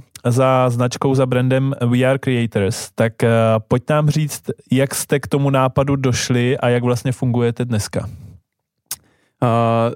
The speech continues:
Speaker 2: no, začalo to tím, že, eh, jsme měli docela hodně projektů a říkali jsme si, že by bylo super je pod něco, eh,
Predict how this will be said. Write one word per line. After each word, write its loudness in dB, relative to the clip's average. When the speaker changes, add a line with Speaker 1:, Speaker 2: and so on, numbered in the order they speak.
Speaker 2:
no, 2
začalo 2
to -2
tím, 2
že, 2
eh, 0
jsme 0
měli 2
docela 0
hodně 2
projektů -2
a 0
říkali -2
jsme 0
si, -2
že -2
by 0
bylo 0
super 0
je 0
pod -4
něco, -2
eh, -6